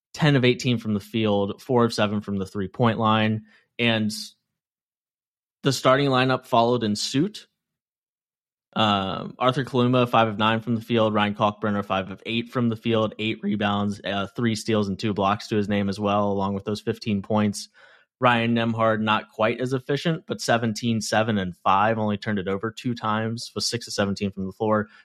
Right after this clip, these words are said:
Trey Alexander, five of eight, got to the free throw line a bunch, sixteen points for him. And then they got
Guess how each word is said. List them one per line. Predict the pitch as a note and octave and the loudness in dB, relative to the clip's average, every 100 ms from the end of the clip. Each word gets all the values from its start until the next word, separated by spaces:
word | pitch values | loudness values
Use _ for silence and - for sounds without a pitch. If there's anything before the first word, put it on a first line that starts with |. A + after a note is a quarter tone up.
| - | -2
Trey | C3+ | 2
Alexander, | A#2 A2 A2+ G2+ G2+ | 4 2 0 0 -2
five | G2+ G2+ | 0 0
of | F#2+ - - | -2 -10 -6
eight, | A#2+ A#2+ - | -2 -2 -4
got | G2+ - | -8 -8
to | |
the | _ | _
free | - B2 | -4 -2
throw | A#2 | 0
line | A2 G#2+ | 0 0
a | G2+ | 2
bunch, | G#2+ G2+ G2+ - - _ _ _ _ | 2 2 -2 -12 -16 _ _ _ _
sixteen | - B2+ - A2+ G#2+ | -6 -4 0 0 0
points | A2 G2+ | 0 -2
for | - G2+ | -2 -4
him. | B2 B2 B2 | 0 2 2
And | A2 | 0
then | A2+ | 0
they | A2 G#2+ | 0 2
got | G#2 G2 | 2 0